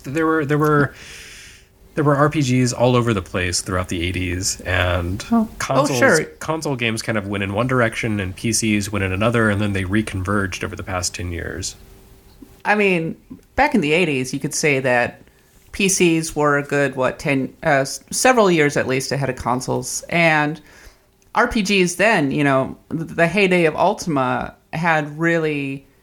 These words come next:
Speaker 2: interesting stories going on. Not all of them, but a lot of them. Whereas a lot of the other P C games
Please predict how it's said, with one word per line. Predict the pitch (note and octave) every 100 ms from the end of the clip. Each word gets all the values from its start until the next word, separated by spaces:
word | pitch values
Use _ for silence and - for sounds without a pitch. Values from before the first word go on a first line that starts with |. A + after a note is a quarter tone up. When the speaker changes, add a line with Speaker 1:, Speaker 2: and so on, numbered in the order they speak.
| _ _
Speaker 2:
interesting | F3+ F#3 - E3+ - D#3
stories | D3+ - D3 C#3+ C#3+
going | C3+ C3+
on. | B2
Not | A#3
all | F#3+ E3+ D#3+
of | A#2+
them, | A2+ A#2
but | - D#3
a | C3+
lot | C#3 D3+
of | C#3+
them. | C3 A#2+ B2 C3+ _ _ _
Whereas | - E3 D#3 D3 C#3+ -
a | F3
lot | E3 E3
of | D#3+ D3+
the | D#3+
other | F3+ F3 D#3+ D3 -
P | -
C | E3 - D3
games | D3 C#3+ C#3 C#3+